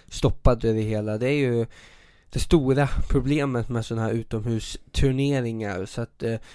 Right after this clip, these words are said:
vi får väl se framåt när det här avsnittet släpps har förhoppningsvis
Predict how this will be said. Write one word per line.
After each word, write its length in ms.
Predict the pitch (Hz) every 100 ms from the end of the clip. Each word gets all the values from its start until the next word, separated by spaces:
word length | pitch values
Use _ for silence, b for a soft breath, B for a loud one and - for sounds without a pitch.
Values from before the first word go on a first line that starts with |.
| B -
vi 120 | 127
får 140 | 156
väl 140 | 147 135
se 180 | 156
framåt 680 | 143 151 143 127 110 - -
när 360 | 123 123 120 113
det 140 | 117
här 300 | 113 139 131
avsnittet 640 | 113 120 - - - 120
släpps 300 | - 131 -
har 100 | 127
förhoppningsvis 1040 | 117 117 139 135 131 127 123 147 147 117